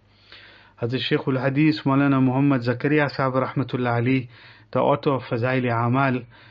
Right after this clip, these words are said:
As the Shaykh Rahmatullah Alayhi has mentioned, and one beautiful advice of his that he has given, he says that one of the reasons why many of us are not really focused on akhirat, we're not focused on our work,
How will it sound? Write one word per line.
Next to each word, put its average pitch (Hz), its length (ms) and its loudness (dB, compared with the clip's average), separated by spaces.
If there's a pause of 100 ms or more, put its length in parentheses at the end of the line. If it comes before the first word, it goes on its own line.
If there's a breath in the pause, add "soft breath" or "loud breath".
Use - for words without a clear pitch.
(240 loud breath)
As 117 80 -6
the 131 80 -2
Shaykh 160 240 0
Rahmatullah 139 640 0
Alayhi 151 240 2
has 123 220 -2
mentioned, 151 560 0 (440 soft breath)
and 117 120 -4
one 123 100 -2
beautiful 147 480 -2
advice 135 640 0
of 120 100 -2
his 139 300 0
that 127 160 -2
he 131 100 -4
has 117 160 -2
given, 135 460 0 (680 loud breath)
he 123 140 -6
says 151 320 0
that 131 160 0
one 143 220 2
of 147 120 0
the 139 120 2
reasons 151 500 2
why 139 540 0 (500 soft breath)
many 156 240 4
of 147 220 0
us 147 180 -2
are 135 80 0
not 151 220 0
really 147 320 0
focused 156 680 -2
on 120 200 2
akhirat, 135 640 -2 (420 soft breath)
we're 120 80 -4
not 151 160 0
focused 156 500 -2
on 123 140 -2
our 120 80 0
work, 117 640 2